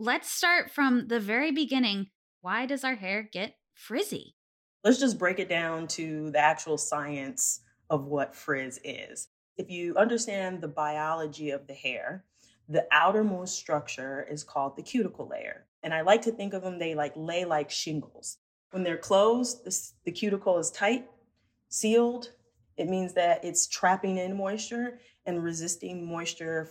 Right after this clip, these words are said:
Speaker 2: from the outer environment. But when the cuticle is exposed to water or a higher, uh, P H, they tend to swell and they start to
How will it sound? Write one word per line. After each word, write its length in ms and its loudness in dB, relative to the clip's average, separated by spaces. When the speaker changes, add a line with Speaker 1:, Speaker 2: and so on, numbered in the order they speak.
Speaker 2:
from 400 -2
the 200 -6
outer 220 2
environment. 600 0
But 340 4
when 560 -4
the 240 -8
cuticle 640 2
is 180 -6
exposed 580 -8
to 540 -6
water 600 6
or 880 2
a 60 -18
higher, 640 0
uh, 140 4
P 300 -6
H, 400 0
they 140 -2
tend 240 -8
to 80 -4
swell 560 0
and 120 -2
they 80 0
start 320 -2
to 300 4